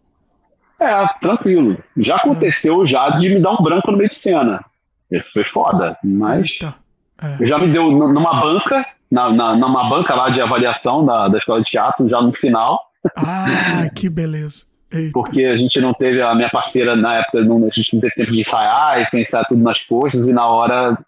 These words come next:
Speaker 1: eu não tinha o, o roteiro direito, e ela já conhecia a peça, então ela foi mais, foi mais tranquilo.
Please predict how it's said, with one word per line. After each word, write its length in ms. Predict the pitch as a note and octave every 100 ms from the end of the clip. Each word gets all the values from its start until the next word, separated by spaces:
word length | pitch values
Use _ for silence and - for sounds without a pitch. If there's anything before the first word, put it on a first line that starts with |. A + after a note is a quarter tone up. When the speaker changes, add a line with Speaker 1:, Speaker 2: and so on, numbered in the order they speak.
| - -
Speaker 1:
eu 120 | A2+
não 120 | A#2
tinha 300 | - A#2 A2+
o, 80 | A2+
o 180 | G#2+ G#2+
roteiro 380 | A2 - A2+ A2
direito, 480 | A2+ A#2 C#3+ C#3 A#2+
e 100 | A2
ela 200 | A2+ A2+
já 100 | A#2
conhecia 540 | - B2+ A2 - A#2+ A2
a 60 |
peça, 560 | - A#2+ C3+ - C3 G#2
então 340 | F#2+ G#2+ A2 - _ _ -
ela 140 | A2+
foi 140 | A2+ A#2+
mais, 200 | A#2 A2 G#2
foi 120 | - G#2+
mais 220 | G#2+ -
tranquilo. 540 | B2 A#2 B2+ D3+ F#3+